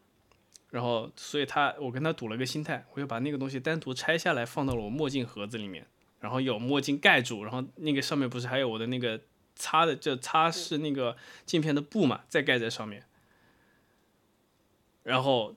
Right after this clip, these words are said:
就混进去了。他当时说：“啊，那现在如果再搜出来就没收了。”我说：“好，没事。”我说：“我肯定放外面，你搜嘛。”然后那个墨镜盒子他就打都没打开，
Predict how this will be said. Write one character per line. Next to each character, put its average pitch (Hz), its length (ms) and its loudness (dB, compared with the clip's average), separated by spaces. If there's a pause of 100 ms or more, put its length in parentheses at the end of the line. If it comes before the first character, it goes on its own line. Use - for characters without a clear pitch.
就 120 320 -2
混 139 280 0
进 107 120 -4
去 104 120 -10
了。 101 160 -14 (260)
他 160 100 0
当 175 140 4
时 175 100 4
说 190 220 4 (640)
：“啊， 151 120 4
那 165 220 4 (120)
现 170 200 0
在 151 120 4
如 135 180 2
果 120 260 2
再 135 220 0
搜 156 380 0
出 151 180 -4
来 117 140 2
就 127 180 -2
没 139 220 0
收 139 220 0
了。” 117 300 0
我 127 120 -10
说 131 100 -10
：“好， 107 300 -10
没 120 120 -8
事。” - 140 -8
我 113 160 -4
说 143 160 -8
：“我 131 60 -6
肯 - 160 -16
定 120 100 -10
放 196 180 -2
外 160 60 -6
面， 120 240 -10
你 117 60 -12
搜 165 200 -12
嘛。” 165 180 -8 (760)
然 131 100 -2
后 147 80 4 (200)
那 196 100 6
个 160 80 6
墨 147 160 6
镜 147 140 2
盒 139 120 -4
子 135 120 -4
他 170 80 0
就 170 80 2
打 - 180 -6
都 143 100 -6
没 139 140 -2
打 104 140 -6
开， - 240 -14